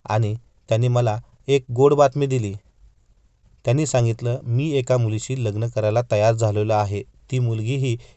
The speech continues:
या शहरातच राहते आणि आमचं ह्या तारखेला लग्न आहे." मला थोडा समाधान वाटला की जो मुलगा माझ्यासाठी सर्वस्व सोडून बसला होता, आज तोही संसाराच्या मार्गे लागलेला आहे.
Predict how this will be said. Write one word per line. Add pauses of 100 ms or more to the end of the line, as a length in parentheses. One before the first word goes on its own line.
(100)
या
शहरातच
राहते (1040)
आणि
आमचं (300)
ह्या
तारखेला
लग्न
आहे." (1700)
मला
थोडा
समाधान
वाटला (420)
की
जो
मुलगा
माझ्यासाठी
सर्वस्व
सोडून
बसला
होता, (300)
आज
तोही (260)
संसाराच्या
मार्गे
लागलेला
आहे.